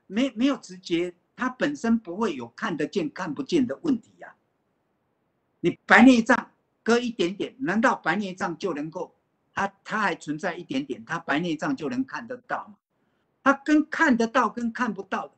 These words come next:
都没有关，真正看得到跟看不到的是眼睛那个因啊，也就是它的功能，正常运作的功能才是因啊。而白内障那个果，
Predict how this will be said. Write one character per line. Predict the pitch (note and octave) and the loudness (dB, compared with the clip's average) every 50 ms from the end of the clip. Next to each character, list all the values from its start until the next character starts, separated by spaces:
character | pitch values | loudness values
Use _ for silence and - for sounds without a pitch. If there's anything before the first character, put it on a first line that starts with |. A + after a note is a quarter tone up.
| _ _ _ _ _ | _ _ _ _ _
都 | - C#4 C#4 | 0 0 2
没 | C#4+ C4+ A#3 | 2 0 0
有 | A3 G#3+ - - _ | -2 -6 -8 -12 _
关， | _ E3 D3 D3+ D#3+ D#3+ _ _ _ _ _ _ _ _ _ _ _ _ _ _ _ _ _ | _ -12 -12 -12 -12 -18 _ _ _ _ _ _ _ _ _ _ _ _ _ _ _ _ _
真 | - C#4 C4+ C#4 | 2 6 6 6
正 | C4+ D#4 C#4+ B3+ | 8 6 2 2
看 | - - C4+ C4+ A3+ | 4 2 2 2 2
得 | A3 G3+ | 0 -2
到 | - - A#3 G#3 | -2 -2 -4 -4
跟 | - _ - A3 A3 A3 A3+ A3+ _ | -4 _ -6 -4 -4 -4 -6 -6 _
看 | - A#3+ A3+ F#3 | -6 -6 -6 -6
不 | E3+ F3+ F3+ _ _ _ _ _ | -8 -12 -18 _ _ _ _ _
到 | - A#3 F3+ D3 | -2 -2 -2 -2
的 | C3+ C3+ - _ _ _ _ | -6 -8 -14 _ _ _ _
是 | - - - C#4 C#4+ C4 A3+ _ _ | -20 -8 -6 -4 -4 -4 -6 _ _
眼 | - D3+ C#3+ C#3 D3 D3 | 0 2 2 2 2 0
睛 | - A3+ A3 A3 A3 | 2 2 4 4 4
那 | A3 G#3+ | 0 -2
个 | F3+ F#3 - - | -4 -6 -8 -8
因 | - G3 F#3 F3+ F3+ F3+ | -6 -4 -4 -2 -4 -4
啊， | D#3+ - - _ _ _ _ _ _ _ | -8 -12 -14 _ _ _ _ _ _ _
也 | - C#4 D4 | 0 0 0
就 | C4+ - A#3 A3+ | 2 2 2 2
是 | A3 G#3+ | 0 -4
它 | _ - G#3+ G#3+ | _ -4 -2 -2
的 | G3+ G3+ - _ | -2 -4 -4 _
功 | - G#3 G3+ A3+ G#3+ | 2 4 6 6 4
能， | - B2+ B2+ - E3 - _ _ _ _ _ _ _ _ _ _ _ _ _ _ _ _ _ | 4 4 0 0 0 -4 _ _ _ _ _ _ _ _ _ _ _ _ _ _ _ _ _
正 | _ - C4+ G#3 F3 | _ 4 4 4 4
常 | C#3+ - C#3 B2+ D#3 F3 | 0 -2 -2 -2 -2 -2
运 | G3 G#3 F3+ E3 D#3+ | -2 -2 -2 -2 -2
作 | D#3+ - G3 D#3 C3+ C3 | 0 0 0 0 0 -2
的 | C#3+ C3+ | -4 -6
功 | A#2 _ - D#3+ D#3 D#3+ D3+ | -6 _ -4 -2 -2 -2 -2
能 | B2+ - - _ _ _ _ _ _ _ _ _ | -4 -6 -10 _ _ _ _ _ _ _ _ _
才 | - - F3 | 2 2 2
是 | F#3 F#3 - A3+ | 2 2 -4 -6
因 | G3 G3+ G3+ G3 G3 F#3+ F3+ | -2 0 2 2 2 0 -4
啊。 | - - _ _ _ _ _ _ _ _ _ _ _ _ _ _ _ _ _ _ _ _ _ _ _ | -8 -8 _ _ _ _ _ _ _ _ _ _ _ _ _ _ _ _ _ _ _ _ _ _ _
而 | - G3 | -2 2
白 | G3 - G#3 A3+ | 6 8 8 10
内 | B3+ C#4+ C#4 C4+ | 10 8 8 6
障 | A#3 - C#4 B3 A#3 A#3 | 4 2 2 2 2 0
那 | A#3+ B3+ | -2 -2
个 | A3+ G#3 | -6 -10
果， | - _ - A#2 G#2+ - | -12 _ -16 -16 -16 -18